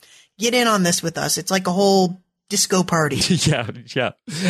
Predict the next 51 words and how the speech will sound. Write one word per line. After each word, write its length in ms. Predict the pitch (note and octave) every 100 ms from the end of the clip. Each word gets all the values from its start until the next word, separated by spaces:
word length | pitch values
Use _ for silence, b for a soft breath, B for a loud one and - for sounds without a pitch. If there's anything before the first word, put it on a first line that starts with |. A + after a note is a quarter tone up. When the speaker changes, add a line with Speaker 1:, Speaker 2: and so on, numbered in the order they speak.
| B
Speaker 2:
And 340 | F3+ F3+ F3
if 60 | F3
you 80 | F#3
haven't 220 | G3+ F#3+
watched 460 | F3+ F3+ F#3 - G3
it 180 | F#3 C#3
yet, 580 | C#3+ C#3 F3 C#4+ B3
when 220 | E3 E3+ E3+
you 100 | D#3+
check 280 | F3+ E3
it 80 | D#3
out, 260 | C#3+ C#3 G2+
uh, 240 | B2+ B2
be 120 | A#2
sure 180 | B2+ C#3
to 120 | B2+
check 300 | A#2+ C#3 B2
out 280 | A#2+ A#2 A2+ -
our 300 | A2+ A2+ -
ongoing 680 | C#3+ E3+ F#3 F3 D#3 D#3 C#3
coverage 420 | C#3 B2 A#2+ G#2+ B B _
on 340 | B2 A#2+ A#2
post-show 300 | A2+ B2 -
recaps 420 | A#2+ A#2 A#2+ A2 -
of 480 | A#2+ A2+ G#2+ G#2+ -
Star 320 | - B2+ A#2+
Trek 360 | A#2+ A#2+ A2 - -
Discovery. 640 | G#2+ - A#2 G#2+ A2 G#2+ - B B -
And 100 | A#2+
of 140 | A#2
course, 440 | B2+ A#2+ A#2 -
uh, 460 | A#2+ A2+ A2+ A2+ A2+
Mike 360 | A2 C3+ D#3 C3
Bloom 500 | D3 D3 C#3+ C#3+ C#3
is, 560 | F#2+ B2+ B2 A#2+ A#2
uh, 600 | B2 A#2 A2+ A2+ G2+ F#2 C#3
Mike, 420 | C3 B2+ F3+ D3+
what, 300 | F3+ B3 A3+
what 100 | C#4
are 60 |
you 100 | B3+
actively 560 | - G3 G3+ F#3 D#3 D#3
podcasting, 1080 | - C#3 C3 - B2 A#2+ - A#2+ A2+ A2 A2
uh, 260 | G#2+ G#2+ G#2+
right 280 | A#2 A2+ F#2+
now 240 | A2 G#2+
here 180 | G#2+ G#2+
in 100 | G#2+
January 600 | G#2+ G#2+ G#2+ G#2+ G2+ G2
twenty 400 | - A#2+ A2+ G#2+
eighteen? 520 | A2 G#2 - F#2+ F#2